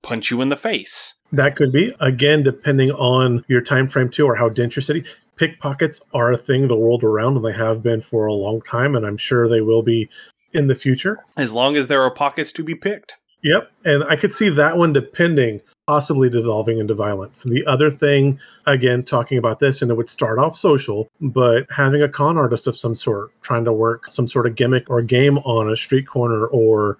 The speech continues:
Speaker 2: you know, selling some sort of snake oil along those lines.
Speaker 1: And this could be another thing where using a demeanor system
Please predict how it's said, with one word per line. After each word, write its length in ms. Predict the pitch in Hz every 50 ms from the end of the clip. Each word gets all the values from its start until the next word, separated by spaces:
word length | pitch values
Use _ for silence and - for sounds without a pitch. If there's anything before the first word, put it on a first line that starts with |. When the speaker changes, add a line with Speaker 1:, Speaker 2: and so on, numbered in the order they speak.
| _ - - - _ _ _ _ _
Speaker 2:
you 160 | - 123 113
know, 240 | 110 113 107 107 104
selling 480 | - - - 147 127 120 123 120 117 113
some 200 | - - 127 117
sort 240 | - - 127 117
of 160 | 117 113 107 -
snake 360 | - - 131 131 135 131 -
oil 260 | 113 113 113 110 110
along 240 | 104 104 107 113 110
those 220 | 110 107 110 107
lines. 520 | 107 104 101 101 95 90 90 92 - - _ _ -
Speaker 1:
And 120 | 156 139
this 160 | 139 165 160 -
could 160 | - 190 135
be 280 | 135 143 135 131 135
another 360 | 127 131 123 123 127 127 123 117
thing 380 | 110 - 135 123 120 120 113
where 560 | 107 113 110 110 107 107 107 104 104 101 - _ _
using 340 | - 147 135 127 151 151 135
a 320 | 123 120 117 113 107 98 -
demeanor 800 | - 110 107 104 104 104 110 120 131 131 127 113 107 104 101 -
system 680 | - - - - 123 107 - - - - - - - -